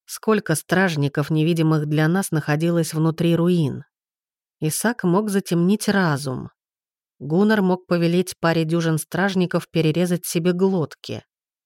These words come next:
Но мы будем продвигаться медленно.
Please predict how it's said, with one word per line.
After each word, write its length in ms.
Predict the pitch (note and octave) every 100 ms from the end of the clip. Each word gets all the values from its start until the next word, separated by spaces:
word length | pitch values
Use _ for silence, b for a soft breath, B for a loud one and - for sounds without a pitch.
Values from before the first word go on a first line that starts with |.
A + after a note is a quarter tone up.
| _ _ _ _ _
Но 180 | - D#3+
мы 160 | G3 A#3
будем 380 | G#3+ A3 G#3
продвигаться 760 | - G3 F3 F3+ G3+ G#3 - G3
медленно. 840 | G3 G3+ F#3 D3 C3 A#2+ A#2 -